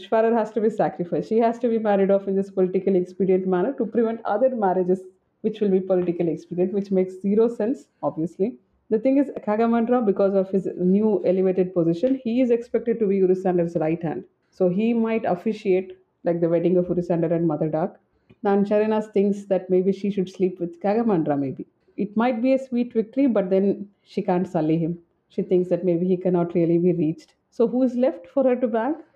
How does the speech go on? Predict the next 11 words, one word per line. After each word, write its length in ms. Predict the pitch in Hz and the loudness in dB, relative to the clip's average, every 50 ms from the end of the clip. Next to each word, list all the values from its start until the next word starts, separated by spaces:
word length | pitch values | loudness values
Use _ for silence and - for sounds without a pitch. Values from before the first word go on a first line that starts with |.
| _ _ _ | _ _ _
Pharaoh 300 | - 214 196 190 190 185 | 0 2 2 4 2 2
Hand. 240 | 175 160 160 175 - - _ _ _ _ _ | 0 0 -2 -4 -8 -10 _ _ _ _ _
She 120 | - - 240 | -6 -6 -2
thinks 260 | 240 220 214 208 208 | 0 0 -2 0 0
that 100 | 226 202 | -2 -2
maybe 280 | 208 208 208 214 208 214 | 0 0 0 0 0 -2
she 180 | - - 202 - - | -2 -4 -6 -4 -2
<laughs> 1400 | - - - - - - _ _ _ _ _ _ _ - - _ _ _ - - - - - - - _ _ - | -4 -4 -4 -6 -16 -20 _ _ _ _ _ _ _ -20 -20 _ _ _ -20 -20 -20 -20 -20 -20 -20 _ _ 0
and 120 | 302 285 | 2 2
now 140 | 277 269 277 | 4 4 2
she, 140 | 269 - 302 | 2 2 2